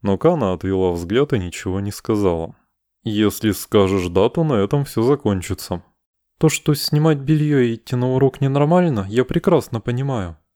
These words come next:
Если бы могла сама, то давно бы уже прекратила. Но хоть и понимаю головой, прекратить не могу. Потому-то это и делаю, ясно? Последняя фраза звучала настолько тихо, что Сорота едва расслышал.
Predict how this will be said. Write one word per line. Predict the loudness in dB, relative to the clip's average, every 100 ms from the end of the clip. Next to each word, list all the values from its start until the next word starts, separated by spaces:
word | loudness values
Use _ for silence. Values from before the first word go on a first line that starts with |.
| _ -6
Если | -6 -2 0
бы | 2
могла | 2 4 4 2
сама, | 0 0 0
то | 2 4
давно | 4 4 4
бы | 4 2
уже | 2
прекратила. | -2 -2 0 0 4 2 2 -4 _ _ _ -2
Но | 2
хоть | 4 2
и | 2
понимаю | 2 2 4 4 2
головой, | 2 4 4 4 0 -2 -6
прекратить | -4 0 0 0 0
не | 0
могу. | 0 0 -2 -4 _ _ _ _ -6
Потому-то | 0 2 2 0 0
это | -2 -2
и | -2
делаю, | 0 -2 -2 -4 -10 _
ясно? | -4 -2 -2 -2 -6 -6 _ _ _ _
Последняя | -2 0 2 0 2 0 0
фраза | 2 2 2
звучала | -2 -4 -4 0 2 2
настолько | -2 -4 -4 -4 -2 -4
тихо, | -4 -6 0 0
что | 0 -4 -8
Сорота | -2 0 2 2 0
едва | -2 0 2
расслышал. | 2 -2 -2 -2 -2 -8 -10